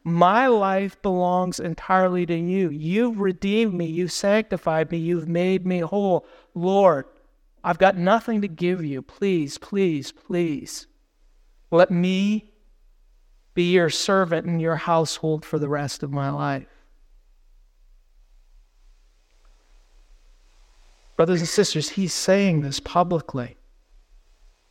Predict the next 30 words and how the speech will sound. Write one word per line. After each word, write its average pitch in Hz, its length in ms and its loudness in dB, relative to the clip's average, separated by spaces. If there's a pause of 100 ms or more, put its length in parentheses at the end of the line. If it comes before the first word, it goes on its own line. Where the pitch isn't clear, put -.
(360)
And 165 120 6
at 165 120 2
the 180 180 2
end 196 260 2
of 170 100 -8
the 160 80 0
psalm, 180 460 2
when 160 120 2
he 156 80 2
moves 165 380 2
on 165 300 2
and 147 100 -8
says, 156 240 0
"I 151 140 0
will 156 220 -2
offer 196 500 2
to - 160 -8
you 175 360 -2
the 147 120 -4
sacrifice 165 800 -2
of 156 100 -6
thanksgiving 156 760 -6 (300)
and - 140 -12
call 196 400 2
on 202 140 2
the 190 60 2
name 170 280 0
of 156 140 -6
the 147 100 -4
Lord. 143 480 -4